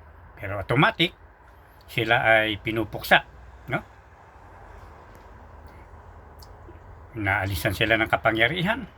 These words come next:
pinaparusahan sila, at sila'y tinitigok. Automatic yan. Ha? Kung ang inyong sakit ay espiritual, gawa ng hindi nakikita o nakikita man.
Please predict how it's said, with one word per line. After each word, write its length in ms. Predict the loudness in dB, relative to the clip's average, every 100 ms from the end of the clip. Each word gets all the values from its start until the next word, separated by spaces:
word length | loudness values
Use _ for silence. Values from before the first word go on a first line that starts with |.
| -16 -6
pinaparusahan 720 | -2 0 0 0 4 4 4
sila, 240 | 0 -2 -4 -8 -20 -20 -20 -20 -20 -4
at 240 | 4 6 4
sila'y 320 | 0 -4 -4
tinitigok. 560 | -2 -2 -2 -4 -6 -8 -14 -20 -20
Automatic 560 | -8 -2 0 0 0
yan. 180 | 2 2 0 -14 -20 -20 -20 -20 -20 -20 -20 -14
Ha? 140 | -12 -12 -6
Kung 160 | 0
ang 80 | 2
inyong 240 | 2 0 0
sakit 340 | 0 0 0 2
ay 240 | 2 0 -8 -20 -20 -20 -20 -20 -20 -18
espiritual, 720 | -12 -6 -4 -4 2 2 2 -8 -18 -20 -20 -20 -20 -20 -20 -12
gawa 400 | -6 0 4 4
ng 160 | 4 -2
hindi 240 | -2 0
nakikita 880 | 2 2 0 -4 -4 0 -2 -4 -18 -20 -20 -20 -20 -20 -20 -20 -12 -4
o 240 | 0 2
nakikita 600 | 2 2 2 -4 -4 -2 -2
man. 240 | -2 -4